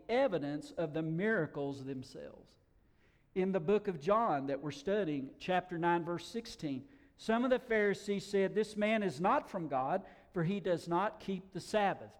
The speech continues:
Doesn't follow the rules. <laughs> But others asked, "How can a sinner perform such signs?"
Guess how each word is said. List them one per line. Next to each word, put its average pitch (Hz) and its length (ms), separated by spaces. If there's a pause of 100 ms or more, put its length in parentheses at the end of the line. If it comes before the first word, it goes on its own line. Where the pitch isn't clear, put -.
Doesn't 143 300
follow 156 200
the 190 100
rules. 151 480 (280)
<laughs> - 80 (840)
But 202 140
others 233 320
asked, 170 380 (280)
"How 285 220
can 226 240
a 160 80
sinner 226 440
perform 202 760
such - 520
signs?" 160 680